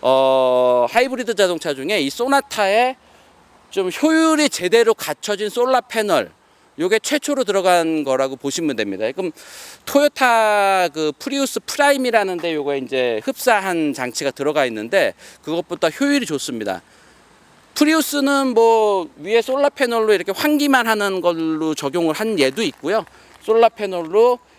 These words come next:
그 발전을 하는 것도 그 프라임이라는 소나-, 저 프리우스 프라임이라는 차에는 또 했는데, 발전 효율이라든가 이런 게 이제 요게 그 소나-, 현대께 요게 또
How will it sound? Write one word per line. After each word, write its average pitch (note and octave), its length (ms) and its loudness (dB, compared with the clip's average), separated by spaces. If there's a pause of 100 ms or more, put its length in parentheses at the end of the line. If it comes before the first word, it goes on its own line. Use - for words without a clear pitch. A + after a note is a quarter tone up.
(140)
그 D3 120 -2
발전을 G#3+ 580 -2
하는 E3+ 300 -4
것도 F3 720 2
그 C#3 80 -2 (100)
프라임이라는 G3+ 680 0
소나-, F3+ 260 -8 (220)
저 A#2+ 360 0
프리우스 G3+ 400 -2
프라임이라는 D3+ 880 -2
차에는 C#3+ 440 -2
또 F3 120 -2 (420)
했는데, A3+ 520 0 (380)
발전 G#3 380 0
효율이라든가 B3 680 0
이런 D3+ 220 -4
게 D3 80 -2
이제 C3 200 -4
요게 D#3 680 2 (120)
그 B2 100 -10
소나-, A3+ 340 -6
현대께 D#3 840 0 (440)
요게 C#3+ 240 0
또 G#3+ 160 0